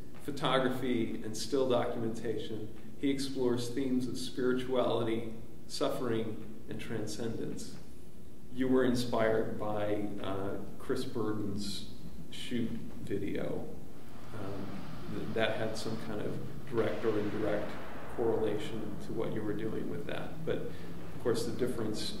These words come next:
here is that it's a, it, there's a metaphoric sense of being struck by these objects.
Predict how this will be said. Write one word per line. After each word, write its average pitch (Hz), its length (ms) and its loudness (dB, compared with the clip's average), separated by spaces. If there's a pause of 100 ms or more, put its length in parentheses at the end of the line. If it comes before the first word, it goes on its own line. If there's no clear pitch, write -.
here 120 260 2
is 104 160 2
that - 340 2 (960)
it's - 180 0
a, 107 100 2
it, - 420 0
there's 110 180 2
a 104 100 0
metaphoric 113 920 2 (400)
sense 104 600 0
of 98 340 0 (880)
being 101 560 2
struck - 640 0 (760)
by - 300 0 (580)
these 113 200 0
objects. - 800 -2